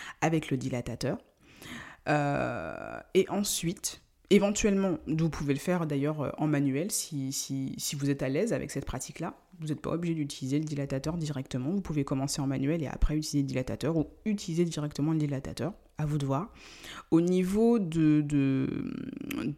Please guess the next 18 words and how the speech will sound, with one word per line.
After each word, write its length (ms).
de 100
la 100
fréquence, 560
je 120
conseille 300
d'utiliser 400
le 60
dilatateur 640
deux 400
à 120
trois 280
fois 680
par 160
semaine, 340
à 100
raison 300
de 140
dix 520